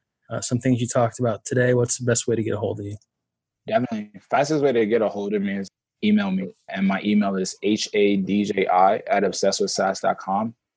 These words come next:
Speaker 2: And also, if you wanna check out some of our content, we do have a case study. We helped one SaaS company after el-, sh-,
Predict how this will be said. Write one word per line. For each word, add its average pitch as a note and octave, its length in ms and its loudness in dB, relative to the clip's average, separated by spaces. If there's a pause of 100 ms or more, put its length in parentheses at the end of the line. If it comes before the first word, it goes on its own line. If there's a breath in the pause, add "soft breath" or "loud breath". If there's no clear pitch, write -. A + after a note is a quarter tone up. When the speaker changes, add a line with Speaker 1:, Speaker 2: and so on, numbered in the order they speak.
(140)
Speaker 2:
And G2+ 100 0
also, G#2 260 4
if F#2+ 80 4
you G#2 100 0
wanna G2+ 180 0
check G2 180 0
out G2 140 4
some G2 140 -4
of G2 80 -2
our F#2+ 100 2
content, F#2+ 440 -4
we F#2+ 120 0
do G2+ 140 2
have G#2 160 4
a F#2 80 0
case G2+ 300 2
study. F#2 420 0
We G2 120 0
helped G2+ 240 4
one G#2 140 0
SaaS G2+ 300 2
company G2 500 -4 (400)
after - 220 4
el-, F#2+ 180 4
sh-, - 200 -6